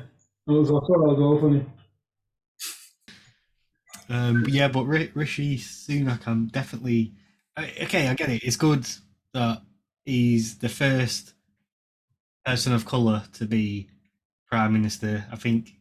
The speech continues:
Speaker 2: he's, he's forty-two, he's the youngest there's ever been. Um, he's young, he's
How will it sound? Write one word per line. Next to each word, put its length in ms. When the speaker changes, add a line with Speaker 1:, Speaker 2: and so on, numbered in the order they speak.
Speaker 2:
he's, 120
he's 380
forty-two, 380
he's 120
the 60
youngest 540
there's 140
ever 180
been. 300
Um, 640
he's 180
young, 440
he's 560